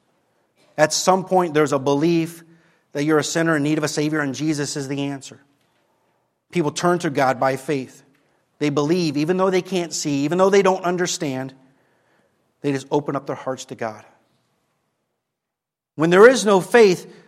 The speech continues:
Jesus could, could do no work because of their unbelief. There's a direct correlation between faith and the work of God. We see this throughout the Gospels.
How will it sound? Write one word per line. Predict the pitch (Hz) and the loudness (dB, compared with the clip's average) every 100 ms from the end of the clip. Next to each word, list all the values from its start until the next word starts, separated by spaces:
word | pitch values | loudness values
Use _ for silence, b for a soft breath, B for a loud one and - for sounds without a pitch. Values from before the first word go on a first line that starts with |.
| B | B
Jesus | 175 262 240 208 | 2 2 4 0
could, | - 220 - - _ - | 2 0 0 -16 _ -2
could | 254 196 | 0 4
do | 294 | 6
no | 330 311 | 6 6
work | 320 349 - - - _ _ _ _ _ _ - | 6 4 0 -10 -14 _ _ _ _ _ _ -8
because | 214 294 285 | 0 2 4
of | 285 | 6
their | 269 233 | 6 6
unbelief. | 254 254 262 302 269 - - _ _ _ _ _ _ _ _ - | 6 6 6 2 -2 -8 -20 _ _ _ _ _ _ _ _ 0
There's | 233 233 | 2 4
a | 220 | 0
direct | 185 247 277 | 2 2 2
correlation | - 262 233 262 254 208 | 4 6 6 4 0 -6
between | 208 233 226 | -4 -2 -2
faith | - 302 262 214 - B - | 2 4 4 -2 -10 B -4
and | 233 | -2
the | 233 | 2
work | 330 240 - | 4 4 4
of | 226 | -2
God. | 339 349 214 - _ _ _ _ _ _ _ _ _ _ _ _ _ _ - | -2 -4 -8 -10 _ _ _ _ _ _ _ _ _ _ _ _ _ _ -4
We | 233 | -2
see | - 294 | 2 2
this | 285 - | 2 -2
throughout | 233 233 247 302 | -4 2 2 2
the | 226 | -2
Gospels. | 202 247 277 - 120 - - | -2 -2 -4 -10 -16 -20 -20